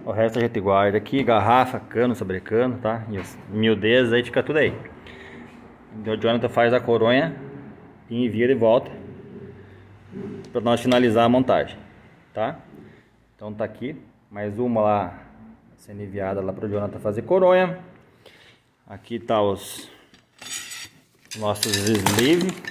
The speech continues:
cheio de sleeve aqui embaixo. Os liners dos clientes, sobre liner. Tem embaixo tem mais um liner.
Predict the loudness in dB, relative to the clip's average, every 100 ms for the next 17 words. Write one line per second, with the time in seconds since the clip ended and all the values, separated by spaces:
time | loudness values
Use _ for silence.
0 | -10 -10 -14 -14 -14 -14 -12 -10 -8 -4
1 | -2 -2 -6 -14 -6 -4 -2 -4 -4 -2
2 | 0 0 2 2 0 -6 -16 _ _ _
3 | _ _ _ _ _ -20 -12 -2 2 4
4 | 4 2 0 -4 -6 -2 2 2 2 -4
5 | -6 -2 0 2 4 6 4 0 -4 -8
6 | -16 -20 -20 -20 -20 -20 -20 -20 -20 -6
7 | -4 -4 -6 -10 -8 -8 -10 -20 _ -14
8 | -10 -8 -8 -6 -6 -4 -4 -2 2 4
9 | 4 2